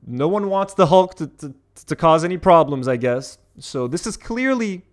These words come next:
this comes from pressure, you know, from high up,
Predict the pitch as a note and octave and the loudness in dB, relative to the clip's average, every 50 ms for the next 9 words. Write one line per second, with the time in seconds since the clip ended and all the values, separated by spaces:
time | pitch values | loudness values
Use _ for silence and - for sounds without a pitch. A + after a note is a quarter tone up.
0 | _ _ _ _ _ _ _ _ D3 E3+ - - G#3 G3 G3 - - F3+ D3 B2+ | _ _ _ _ _ _ _ _ -12 -10 -4 -2 -2 -2 -2 -4 -8 -10 -10 -8
1 | - - E3+ E3+ - - - - - - _ _ _ _ _ _ - A#2 A#2 A2+ | -4 -2 -2 -2 -2 -4 -6 -6 -8 -8 _ _ _ _ _ _ -14 -12 -12 -6
2 | - - E3+ F#3 F3+ C#3 E3 D#3+ D#3 D#3 - C3+ C3+ D3 - - | -2 0 0 0 2 4 4 4 4 4 2 0 0 -2 -4 -10